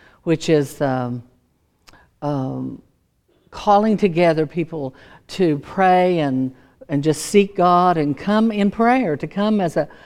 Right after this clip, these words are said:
as a group to pray. You know, I told you about the day that, uh, that the King of England called, uh, May the twenty-sixth, called the nation to prayer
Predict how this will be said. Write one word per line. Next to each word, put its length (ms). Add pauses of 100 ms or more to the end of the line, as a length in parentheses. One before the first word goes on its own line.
(120)
as 180
a 60
group 380
to 100
pray. 240
You 80
know, 140
I 60
told 300
you 60
about 460 (520)
the 120
day 320
that, 360 (680)
uh, 540 (1300)
that 240
the 80
King 480
of 140
England 520
called, 380
uh, 300 (100)
May 340
the 140
twenty-sixth, 960 (640)
called 480
the 280 (200)
nation 560
to 160
prayer 680